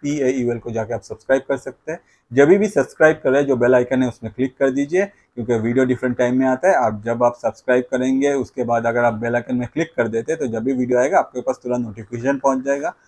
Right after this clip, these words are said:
On the other side, चैनल में बहुत सारे इंटरेस्टिंग वीडियोज़ है। जो वीडियो आपको सबसे अच्छा लगता है, मैं आपको रिक्वेस्ट करूँगा, आपका लाइफ के जो स्पेशल पर्सन है, उनके साथ शेयर कीजिए, क्योंकि उससे क्या होता है, आपका जो टेस्ट है, उन तक पहुँचता है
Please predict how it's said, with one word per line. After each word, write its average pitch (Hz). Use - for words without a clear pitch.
On 170
the 175
other 139
side, 147
चैनल 131
में 139
बहुत 127
सारे 151
इंटरेस्टिंग 147
वीडियोज़ 143
है। 165
जो 127
वीडियो 131
आपको 120
सबसे -
अच्छा 143
लगता 143
है, 139
मैं 127
आपको 120
रिक्वेस्ट 131
करूँगा, 139
आपका 123
लाइफ 117
के 127
जो 120
स्पेशल 127
पर्सन 123
है, 123
उनके 113
साथ 135
शेयर 131
कीजिए, 139
क्योंकि 127
उससे 120
क्या 151
होता 151
है, 120
आपका 123
जो 123
टेस्ट 123
है, 139
उन 117
तक 123
पहुँचता 131
है 165